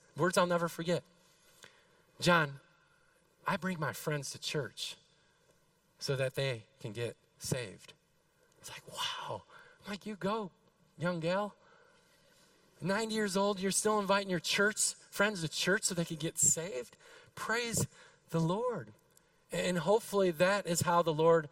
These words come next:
builds his church. Absolutely, wholeheartedly. But you know what's even just as cool? It's just as awesome and amazing when we, as followers of Jesus, know our faith so we could share our faith.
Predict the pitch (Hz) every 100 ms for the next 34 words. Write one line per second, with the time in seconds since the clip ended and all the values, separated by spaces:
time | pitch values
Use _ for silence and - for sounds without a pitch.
0 | - - - - 175 180 165 - 165 -
1 | 190 202 156 - - - - 165 - -
2 | 156 180 165 147 123 185 151 185 175 135
3 | 113 - - - 180 196 220 226 214 220
4 | 196 - 139 190 - 175 - - 170 220
5 | 220 _ _ _ _ - - _ _ -
6 | 165 - 233 - 196 - - 180 220 220
7 | 185 165 143 160 220 208 165 156 151 -
8 | - - - 160 180 170 147 - - -
9 | 156 214 220 196 175 _ _ - 160 -
10 | 175 165 151 143 143 170 151 143 165 170
11 | 196 196 170 - 180 190 220 - - _
12 | _ - - 175 160 165 - - 170 156
13 | 127 113 - 107 92 -